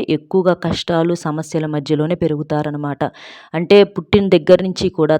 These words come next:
తల్లిదండ్రుల దగ్గర కూడా వారికి అనుకూలమైనటువంటి వాతావరణం కూడా ఉండదని చెప్పుకోవచ్చు. అక్కడ కూడా పుట్-,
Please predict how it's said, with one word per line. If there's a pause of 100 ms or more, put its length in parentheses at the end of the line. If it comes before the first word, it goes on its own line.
(100)
తల్లిదండ్రుల
దగ్గర
కూడా
వారికి
అనుకూలమైనటువంటి
వాతావరణం
కూడా
ఉండదని
చెప్పుకోవచ్చు. (500)
అక్కడ
కూడా (120)
పుట్-,